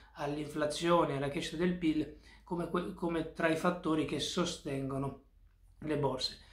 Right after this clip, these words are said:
Poi vorrei dire che bisogna comunque fare delle distinzioni. È vero che nel medio-lungo periodo questi fattori,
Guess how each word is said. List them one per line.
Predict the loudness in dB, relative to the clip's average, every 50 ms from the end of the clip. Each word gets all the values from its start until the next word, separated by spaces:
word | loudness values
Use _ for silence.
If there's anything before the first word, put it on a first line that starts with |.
| -20 -20 -20 0 4
Poi | 6 8
vorrei | 10 10 8 8 6
dire | 6 8 8 8 6
che | 4 2
bisogna | 0 -2 -2 -2 -4 -2 -2
comunque | 0 2 4 4 4 4 2
fare | 0 2 4 4 4 4
delle | 4 2 0 0
distinzioni. | 0 -2 -4 -6 -6 -8 -10 -2 2 4 4 4 4 2 -2 -6 -12 -18 -20 -20
È | -16 -4
vero | 0 4 6 6 6
che | 6 4 4 4
nel | 4 2 0 0 0
medio-lungo | 0 2 2 4 4 6 4 4 4 2 2 2 2
periodo | 2 2 2 2 2 2 2 2
questi | 0 -2 -4 -4 -6
fattori, | -6 -4 -4 -4 -2 0 2 4 6 6 6 4 2 -2 -10 -16